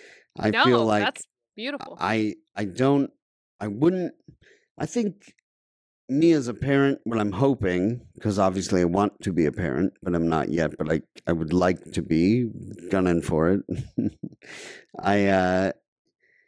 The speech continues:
Speaker 1: is to find out whatever you're into and just support that a hundred percent regardless about what it is. So as far as love and life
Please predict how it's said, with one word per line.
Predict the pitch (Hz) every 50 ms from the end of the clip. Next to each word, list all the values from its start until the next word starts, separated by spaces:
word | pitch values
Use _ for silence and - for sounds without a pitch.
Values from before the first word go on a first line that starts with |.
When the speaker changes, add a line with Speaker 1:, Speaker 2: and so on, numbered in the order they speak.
| _ _ _ _ _ _ _ _ _ _ _ _ _ _ _ _ _ _
Speaker 1:
is | 147 151 151 131 117 110 - - -
to | 160 143
find | - - 156 135 143 147
out | 151 151 147 131
whatever | 127 123 127 139 147 156
you're | 151 143 143 139 139 143
into | 143 147 156 156 151 - 170 170 180 185 190 196 196 202 196 180 - -
and | - 117 120 113
just | 123 120 113 - -
support | - 113 - - 123 127 120 - -
that | 127 123 117 110
a | 113 113
hundred | 127 120 117 113 101
percent | 110 101 - 123 113 110 110
regardless | 64 98 95 95 101 98 98 95 98 95 -
about | - 95 92 92 87
what | 80 95 95 92
it | 90 87
is. | 85 76 73 71 - - - _ _ _ _ _ _ _ _ _ - -
So | - - 117 110 107 107 104 98 - - _ -
as | 107 101
far | - 127 117
as | 110 104 92
love | 98 107 110 117 127 143 160 170 175 170 156 - - _ _ _ _ _ _ _ _ _ _ 98
and | 98 95 92 92
life | 92 92 101 113 139 160 160 - - -